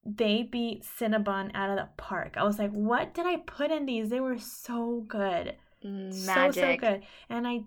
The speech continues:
Speaker 1: took 'em to the fire station, and Kyle said, um,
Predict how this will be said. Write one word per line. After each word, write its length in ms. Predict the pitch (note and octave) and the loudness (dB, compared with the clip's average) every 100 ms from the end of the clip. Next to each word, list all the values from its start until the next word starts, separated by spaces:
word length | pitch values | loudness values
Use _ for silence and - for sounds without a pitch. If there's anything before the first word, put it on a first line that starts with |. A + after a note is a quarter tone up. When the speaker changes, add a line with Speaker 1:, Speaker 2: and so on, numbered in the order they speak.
| - | -4
Speaker 1:
took 240 | C4 B3 | -4 -2
'em 100 | D4 | -4
to 100 | D#4 | -2
the 120 | E4+ E4 | -2 0
fire 280 | C#4+ A#3+ | 0 0
station, 540 | G#3+ - A3 G#3 G#3+ G#3+ | -2 -4 -4 -2 -2 -2
and 400 | G#3+ G#3 G3+ G#3 | 0 0 0 -2
Kyle 340 | - A3 A#3+ | -2 0 0
said, 420 | A#3 A3+ G#3+ G3+ G#3 - - - | 0 2 4 2 -2 -18 -14 -2
um, 480 | G#3 G3 F#3 F#3+ | 0 0 -2 -10